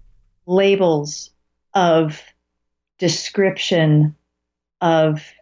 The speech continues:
sinful desires as identity.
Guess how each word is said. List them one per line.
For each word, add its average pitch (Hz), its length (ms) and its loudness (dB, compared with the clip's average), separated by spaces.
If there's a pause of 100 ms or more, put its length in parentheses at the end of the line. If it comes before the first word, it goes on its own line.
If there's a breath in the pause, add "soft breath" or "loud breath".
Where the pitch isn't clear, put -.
(140)
sinful 190 420 -2
desires 151 840 0
as 165 140 0
identity. 160 720 -2